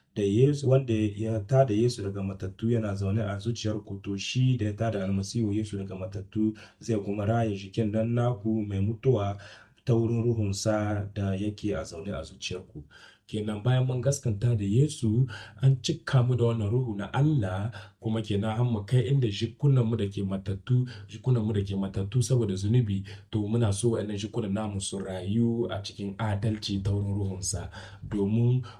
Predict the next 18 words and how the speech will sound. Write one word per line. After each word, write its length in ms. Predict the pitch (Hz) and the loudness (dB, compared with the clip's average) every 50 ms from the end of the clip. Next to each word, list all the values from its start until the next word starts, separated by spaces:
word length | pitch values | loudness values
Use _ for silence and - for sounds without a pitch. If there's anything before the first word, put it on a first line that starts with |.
| - | -4
mu 400 | 107 110 107 110 104 101 104 107 | -2 -2 0 0 0 -2 -2 -2
yi 260 | 110 110 113 120 131 | -2 2 4 6 6
nisa 380 | 135 135 139 131 131 139 139 135 | 6 4 2 2 2 2 2 2
da 60 | 120 101 | 2 0
zunubi, 340 | 98 107 135 151 143 127 | 0 2 2 4 4 2
mu 120 | 110 101 101 | 0 0 0
yi 60 | 98 | -2
tafiya 300 | 98 98 95 - 104 98 | -2 -4 -2 0 0 -2
cikin 220 | 95 - - 92 92 | -2 -4 -8 -8 -6
tafarkinsa. 680 | 95 95 - 95 90 87 82 80 78 - - 78 73 - _ - - - - - | -6 -6 -8 -8 -8 -8 -10 -10 -10 -8 -10 -10 -14 -16 _ -20 -20 -20 -16 -10
Shi 440 | - - - 160 170 175 180 180 170 | -6 -4 -2 0 0 0 0 2 4
wannan 520 | 147 160 185 190 190 180 151 135 135 131 127 | 4 4 6 6 4 6 6 4 4 4 2
dukkan 480 | 165 165 - - - 151 135 123 120 | 0 -2 -2 0 2 4 4 4 2
tafiya 580 | - 123 107 - - 147 143 117 101 98 101 101 - - _ - - _ - | 0 -2 -2 0 2 4 4 4 4 2 -2 -4 -8 -14 _ -20 -20 _ -6
kanta 260 | - 139 135 135 - | -4 -4 -4 -4 -6
cikin 220 | - - - 104 101 | -8 -8 -8 -8 -8
rayuwar 340 | 95 87 87 92 95 - - | -8 -8 -8 -8 -8 -8 -10
Ibrahim, 540 | 85 - - 90 87 82 80 90 85 82 | -12 -12 -12 -12 -12 -12 -14 -16 -16 -18